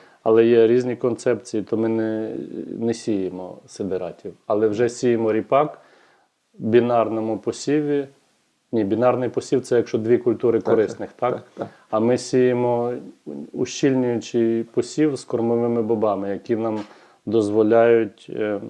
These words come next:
Speaker 1: в цьому році, до речі, на дев'яносто відсотків площ, е, в мене ріпак озимий з кормовими бобами посіяний, і
Speaker 2: Чи-,
Speaker 1: вони
Speaker 2: чистоті кормові буряки, чи там суміш якась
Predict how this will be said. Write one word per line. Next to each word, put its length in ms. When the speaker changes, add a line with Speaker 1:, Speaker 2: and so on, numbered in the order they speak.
Speaker 1:
в 60
цьому 260
році, 260
до 160
речі, 300
на 100
дев'яносто 480
відсотків 500
площ, 420
е, 60
в 40
мене 340
ріпак 500
озимий 640
з 420
кормовими 540
бобами 540
посіяний, 580
і 120
Speaker 2:
Чи-, 60
Speaker 1:
вони 280
Speaker 2:
чистоті 480
кормові 420
буряки, 340
чи 120
там 180
суміш 360
якась 340